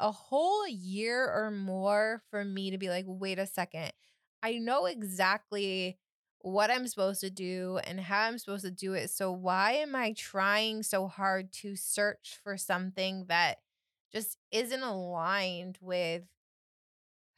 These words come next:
who I am and what comes naturally to me?" Because I think we're so conditioned to be in search of something, to keep pushing towards something because we're not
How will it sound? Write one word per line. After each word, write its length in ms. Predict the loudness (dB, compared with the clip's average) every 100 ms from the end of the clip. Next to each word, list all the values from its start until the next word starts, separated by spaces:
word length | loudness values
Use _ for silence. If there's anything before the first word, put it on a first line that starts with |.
| -10
who 200 | -2 0
I 280 | -2 -4 -8 -4
am 440 | 0 2 2 0
and 320 | -2 -2 -2
what 220 | 0 0
comes 300 | -2 -6 -6
naturally 600 | -4 -2 -2 -4 -8 -8
to 160 | -8 -6
me?" 160 | -4 -6
Because 300 | -6 -2 0
I 120 | -2
think 480 | -4 -6 -6 -8 -18 _ _ _ _
we're 180 | 0 0
so 280 | 2 2 2
conditioned 760 | 2 0 2 2 0 -2 -2 -6
to 100 | -6
be 280 | -2 -2
in 120 | -4 -4
search 420 | 0 0 0 0
of 160 | -4
something, 500 | -2 -4 -4 -6 -6 -4
to 180 | -6
keep 320 | -6 -8 -8 -4
pushing 480 | 0 0 0 -2 -2
towards 320 | -2 -2 0
something 380 | -2 0 -2 -4
because 280 | -4 -4
we're 120 | -2 2
not 260 | 4 2